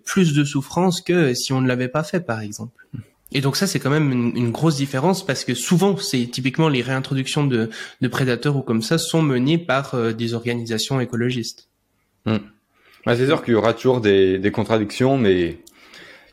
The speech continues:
Speaker 2: c'est pour ça que f-, faut né-, faut innover un peu dans notre manière, euh, d'approcher la nature.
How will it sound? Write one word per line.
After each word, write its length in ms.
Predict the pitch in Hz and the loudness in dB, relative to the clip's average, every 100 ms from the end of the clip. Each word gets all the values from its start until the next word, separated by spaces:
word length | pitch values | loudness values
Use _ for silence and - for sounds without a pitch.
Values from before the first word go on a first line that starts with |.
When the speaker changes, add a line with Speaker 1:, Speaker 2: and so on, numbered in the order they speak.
| - - - | -20 -18 -4
Speaker 2:
c'est 120 | 123 120 | 0 2
pour 140 | 127 | 2
ça 140 | 160 | 0
que 360 | 156 117 110 104 | 2 2 2 0
f-, 120 | 101 - | -2 -14
faut 340 | - - 135 | -12 0 4
né-, 220 | 147 165 160 | 6 4 2
faut 180 | - 131 | 2 4
innover 320 | 151 151 156 | 4 4 2
un 100 | 143 | 2
peu 140 | 160 | 2
dans 240 | 147 110 107 | 4 4 4
notre 220 | 107 110 | 0 2
manière, 340 | 107 120 117 | 2 2 2
euh, 140 | 98 98 | 2 4
d'approcher 340 | 107 113 110 | 2 0 0
la 80 | 110 | 0
nature. 340 | 101 131 139 | 0 0 -2